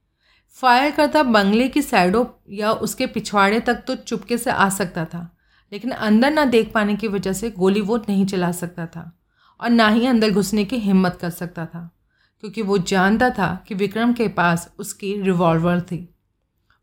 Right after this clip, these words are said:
उतनी दूर से संभवतः सामने वाली खिड़की से अंदर भी वो नहीं देख सकता था, क्योंकि पिछली खिड़की कवर कर दी जाने के बाद उधर से रोशनी आनी बंद हो जाने से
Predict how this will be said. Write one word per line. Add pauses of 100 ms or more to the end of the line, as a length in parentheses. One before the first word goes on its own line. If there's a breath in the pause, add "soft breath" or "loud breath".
उतनी
दूर
से
संभवतः (380 loud breath)
सामने
वाली
खिड़की
से
अंदर
भी
वो
नहीं
देख
सकता
था, (440 soft breath)
क्योंकि
पिछली
खिड़की
कवर
कर
दी
जाने
के
बाद
उधर
से
रोशनी
आनी
बंद
हो
जाने
से